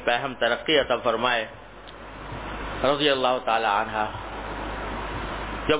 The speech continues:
ان کے خلاف منافقین نے پروپیگنڈا کیا اور بڑا ہی بیہودہ پروپیگنڈا کیا جس کا کوئی تصور ام المومنین سے ہو نہیں سکتا تھا،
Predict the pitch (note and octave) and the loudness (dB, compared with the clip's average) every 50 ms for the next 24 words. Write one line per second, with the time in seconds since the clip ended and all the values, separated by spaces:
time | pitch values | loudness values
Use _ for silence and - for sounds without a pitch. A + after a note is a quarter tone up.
0 | D3+ - F#3+ G3+ G#3+ G3+ - G3+ - G3 E3+ F3 F3+ G3 G3+ G3 - D#3+ D#3 D#3 | 2 0 0 0 2 2 2 2 4 4 4 4 4 4 2 0 -2 -2 0 2
1 | D#3+ E3 D#3 D#3 D#3+ - - E3+ F3 F3 F3 E3 - - D3 C#3+ C#3 C3+ C3+ B2+ | 2 2 2 -2 -6 -4 -2 -4 -2 0 0 -2 0 2 2 2 4 4 2 4
2 | C3+ C#3 C#3 D3 D3+ E3+ E3+ - - C3+ B2 A2 G#2 - - - - - - - | 4 2 2 2 2 2 0 0 -2 -2 -2 -2 -2 -6 -12 -14 -14 -14 -12 -12
3 | - - - - - - - - - - - - - - - - - - - - | -12 -10 -10 -10 -10 -8 -8 -8 -8 -6 -6 -6 -6 -4 -4 -4 -4 -6 -6 -6
4 | - - - - - - - - - - - - - - - - - - - - | -6 -6 -6 -6 -6 -6 -6 -6 -4 -4 -4 -6 -6 -6 -6 -4 -4 -4 -4 -4
5 | - - - - - - - - - - - - - - - - - - - - | -6 -6 -6 -6 -6 -6 -6 -6 -6 -6 -6 -6 -4 -6 -6 -4 -6 -4 0 4
6 | - C3 D3 C#3+ - - D3 D3 C#3+ D3 D#3+ D#3+ D3 - - C3+ C3 B2+ C#3+ D#3 | 6 6 6 6 4 4 4 4 4 4 2 0 -4 0 2 2 2 4 4 4
7 | D#3+ E3 - - C#3 C3+ C3+ C#3 C3+ - C3 B2 A#2+ A2+ A#2 A2 - G#2 G2+ G2 | 4 4 2 2 -2 -2 2 2 0 2 0 -2 0 0 0 0 0 -4 -4 -4
8 | - - - - - - - - - - - - - - - - - - C3 C#3 | -4 -6 -10 -14 -14 -14 -14 -12 -12 -12 -10 -10 -10 -10 -8 -8 -4 0 0 0
9 | C3+ - D3 C#3 - D3+ D3 D3 - B2+ B2+ - D#3+ D3+ D#3 E3 F#3+ F3 - - | 2 2 0 0 0 0 -2 -2 -2 -4 0 2 2 2 2 0 0 0 -2 -6
10 | - - - - C#3+ D#3 D3+ C#3+ C#3 C3+ C3 C3 C3+ C3 C3+ C#3 C3+ B2+ B2+ A#2 | -14 -14 -8 -6 -2 0 2 2 4 4 2 2 2 2 2 2 2 4 4 6
11 | B2 B2+ C3+ C3+ B2+ A#2 - G#2+ - - G2+ F#2+ - G#2+ | 6 6 6 4 0 0 0 -2 0 2 0 0 0 -2